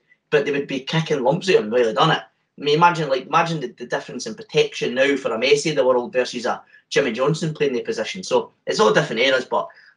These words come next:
Paul was, Paul was just, as I say, he's my hero of Celtic. And if I, you know, if I could, if I could ever watch one player again in their prime coming to Celtic and play,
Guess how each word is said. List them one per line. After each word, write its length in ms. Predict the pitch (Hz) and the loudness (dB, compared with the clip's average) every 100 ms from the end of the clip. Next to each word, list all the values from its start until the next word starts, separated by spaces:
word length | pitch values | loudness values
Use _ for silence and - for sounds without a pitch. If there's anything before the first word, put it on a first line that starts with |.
| _ | _
Paul 240 | 170 170 143 | 2 4 2
was, 300 | 131 - - | -2 -6 -4
Paul 180 | 156 156 | 0 0
was 140 | 131 | -2
just, 280 | 117 - - - | -8 -12 -18 -16
as 60 | 117 | -14
I 40 | |
say, 140 | 120 | -10
he's 100 | 120 | -4
my 160 | 160 156 | 2 2
hero 300 | 139 139 127 | 2 0 -2
of 100 | 113 | -2
Celtic. 440 | 117 113 113 - - _ _ - | -2 -4 -6 -10 -18 _ _ -6
And 160 | 113 113 | -4 -4
if 120 | 127 | -4
I, 120 | 117 - 135 | -6 -6 -10
you 60 | |
know, 100 | 117 | -8
if 60 | 107 | -6
I 40 | 120 | -6
could, 240 | 147 - _ _ - | -6 -8 _ _ -8
if 280 | - 131 143 | -6 -4 -2
I 140 | 135 - | -2 0
could 120 | 151 | 2
ever 220 | 160 170 151 | 4 4 6
watch 220 | 165 - | 4 4
one 220 | 156 156 | -2 0
player 220 | 151 156 | 2 2
again 260 | 143 147 143 | 4 4 2
in 80 | 139 | 0
their 100 | - | -4
prime 420 | 147 139 143 120 _ _ - | -2 -2 -2 -8 _ _ -8
coming 220 | 139 - | -6 -6
to 60 | - | -2
Celtic 380 | - - - | -2 -2 -8
and 120 | 113 - | -12 -4
play, 360 | 127 120 110 | 0 0 0